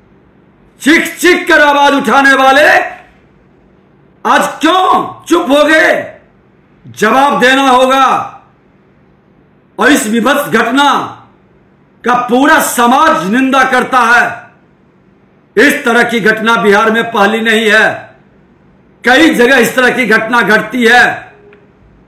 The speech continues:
और आपके हस्तिनापुर के गुलाम इसको दबाते हैं, छुपाते हैं, बरगलाते हैं।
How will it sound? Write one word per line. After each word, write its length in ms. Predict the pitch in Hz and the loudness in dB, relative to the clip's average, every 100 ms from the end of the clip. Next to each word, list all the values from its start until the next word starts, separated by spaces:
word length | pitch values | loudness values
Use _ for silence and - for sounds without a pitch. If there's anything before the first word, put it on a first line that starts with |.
| - | -6
और 160 | 202 262 | -2 0
आपके 340 | 240 240 247 | 0 0 0
हस्तिनापुर 600 | 220 220 220 233 240 233 | 0 0 0 0 0 -2
के 240 | - 240 165 | -2 -2 0
गुलाम 380 | 214 226 240 226 | 0 0 2 0
इसको 320 | 196 - 285 349 349 - - _ 127 117 | -2 -2 0 0 0 -4 -18 _ -10 -2
दबाते 520 | 208 233 240 247 285 | 0 0 0 0 0
हैं, 280 | 233 262 - - - _ _ _ _ _ - | 2 2 0 -6 -18 _ _ _ _ _ -10
छुपाते 560 | - 262 262 269 339 | -6 -2 2 2 2
हैं, 320 | 330 285 294 196 - - - _ _ _ _ _ _ _ _ _ | 2 2 2 0 -6 -16 -20 _ _ _ _ _ _ _ _ _
बरगलाते 720 | 127 240 254 269 269 277 277 330 | -4 0 2 2 2 2 0 0
हैं। 500 | 302 277 240 220 | 2 2 0 -4